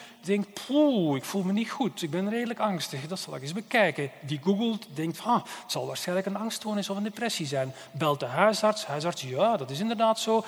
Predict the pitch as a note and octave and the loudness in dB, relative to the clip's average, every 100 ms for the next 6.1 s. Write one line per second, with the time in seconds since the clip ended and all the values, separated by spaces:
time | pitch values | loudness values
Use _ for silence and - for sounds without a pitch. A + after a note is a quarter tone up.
0 | - - - G3 D#3+ C#3 C3 D#3+ - G#3+ | -4 -8 -2 0 0 -2 -4 -6 0 2
1 | G#3+ A3 E3+ D#3 E3 C#3+ C#3+ A#3+ G#3+ - | 2 0 -2 -4 -2 -4 -2 0 0 -2
2 | D3+ F#3 F#3 F#3+ G3+ F#3+ - G#3+ F3 D#3 | -6 -2 0 0 -4 -4 -2 0 2 0
3 | D#3+ D3+ C3 B2+ C3 C#3 D3+ C3+ C3+ C3+ | 0 0 0 -2 -4 -4 -2 -4 -6 -8
4 | - C3 - _ _ _ _ - E3+ D3 | -12 -16 -20 _ _ _ _ -2 0 0
5 | D#3 D3 F#3 - C#3+ - B2+ A#2+ - - | 0 0 -2 -4 -8 -8 -10 -10 -12 -14